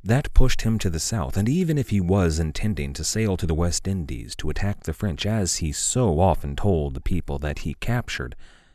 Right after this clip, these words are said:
even though that put him geographically closer to his destination, it extended his journey by many, many leagues.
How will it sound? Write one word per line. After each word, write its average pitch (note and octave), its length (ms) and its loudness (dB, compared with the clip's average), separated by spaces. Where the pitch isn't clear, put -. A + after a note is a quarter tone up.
even C#3+ 340 4
though G#2 160 4
that F2+ 260 2
put F#2 200 -4
him E2 160 -2
geographically F2+ 880 0
closer - 380 -2
to C#2+ 200 -6
his C2+ 220 -4
destination, D2 760 -6
it E2+ 120 -2
extended F#2 600 -2
his D2+ 200 -4
journey F2+ 360 -4
by C#2+ 220 -10
many, D#2+ 320 -4
many G#2+ 380 -2
leagues. - 800 -6